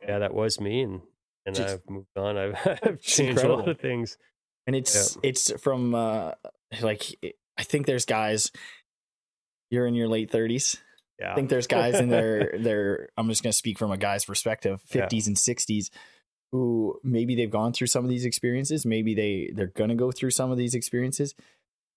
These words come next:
Speaker 2: who, again, they're no-, not a different human being from you,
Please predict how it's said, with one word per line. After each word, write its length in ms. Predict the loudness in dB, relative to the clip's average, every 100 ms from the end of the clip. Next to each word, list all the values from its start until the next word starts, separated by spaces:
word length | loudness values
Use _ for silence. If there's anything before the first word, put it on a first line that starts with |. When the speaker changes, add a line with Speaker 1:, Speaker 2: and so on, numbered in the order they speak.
| -2
Speaker 2:
who, 220 | -2 -2 -4 -2
again, 560 | 0 2 2 0 -2 -6 _ -20 -2
they're 120 | 0
no-, 240 | 2 2 2
not 240 | 2 2
a 40 | 2
different 320 | 0 0 -2
human 260 | 0 0 0
being 340 | 0 0 -2 _
from 460 | -6 -2 0 -2 -4 -12 -8
you, 500 | -2 0 2 0